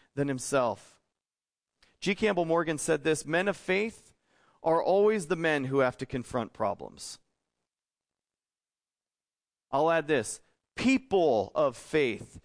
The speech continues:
men and women of faith are always going to be a people who have to confront problems. You cannot avoid them. You cannot run from them. If you are going to trust in God,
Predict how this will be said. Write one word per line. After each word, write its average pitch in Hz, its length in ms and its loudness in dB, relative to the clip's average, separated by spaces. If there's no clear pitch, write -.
men 220 400 0
and 208 260 -2
women 214 300 0
of 180 180 0
faith 180 480 -2
are 175 200 2
always 220 440 2
going 208 240 0
to 196 60 -2
be 196 220 0
a 190 80 2
people 170 600 0
who 185 220 2
have 180 400 -2
to 214 100 0
confront 190 720 -2
problems. 170 840 0
You 180 160 -2
cannot 214 580 0
avoid 175 580 2
them. 117 200 -2
You 147 100 -8
cannot 196 480 0
run 196 240 0
from 170 280 -4
them. 113 280 0
If 160 240 -2
you 196 400 -2
are 220 80 2
going 196 340 0
to 185 80 0
trust - 460 -2
in 175 160 -4
God, 165 400 0